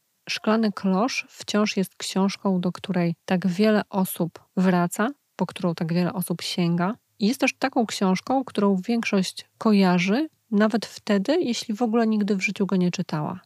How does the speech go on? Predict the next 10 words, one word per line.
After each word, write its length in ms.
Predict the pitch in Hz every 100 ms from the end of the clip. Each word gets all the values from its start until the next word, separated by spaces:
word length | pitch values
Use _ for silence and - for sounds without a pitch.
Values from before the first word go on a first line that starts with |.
| _ _
Gdy 160 | 208 190
ja 160 | 214 339
czytałam 440 | 214 175 170 170
Szklany 380 | - - 180 170
klosz 360 | - 175 240
po 120 | - 185
raz 200 | 175 -
pierwszy, 480 | 175 156 170 -
to 140 | 294 233
byłam 320 | 208 220 208